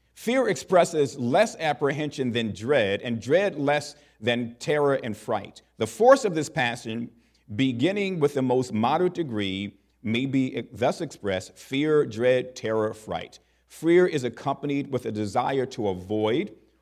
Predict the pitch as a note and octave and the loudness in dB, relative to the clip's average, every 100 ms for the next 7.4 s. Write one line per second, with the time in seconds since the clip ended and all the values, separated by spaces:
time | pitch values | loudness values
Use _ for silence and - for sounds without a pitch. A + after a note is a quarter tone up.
0 | - A#2+ G#2+ G2+ B2+ C#3+ C#3+ C#3+ A#2+ A2 | 0 2 4 4 6 6 6 2 4 0
1 | - A2 G2+ - - B2+ - C3+ - A#2+ | -4 -6 -6 -10 -4 -4 -4 -10 -4 -2
2 | A2 F#2+ - _ _ _ _ - - F#3+ | -2 -4 -8 _ _ _ _ -16 -2 4
3 | F3 D#3 B2+ B2+ B2+ B2+ - D#3+ D3+ B2+ | 4 4 -2 -2 -2 -4 -8 -8 -6 -4
4 | A2 - G#2+ F#2 G#2 A#2 G2+ F2+ E2+ - | -4 -6 -8 -4 -2 0 -2 -4 -10 -16
5 | _ _ _ A2 G2 - C3 A2+ - - | _ _ _ -10 -6 -4 -2 -2 -6 -2
6 | D#3 A2 - - _ _ - G#2+ G2+ - | 0 0 -4 -16 _ _ -6 -6 -6 -12
7 | E3+ F#3+ - | -10 -8 -6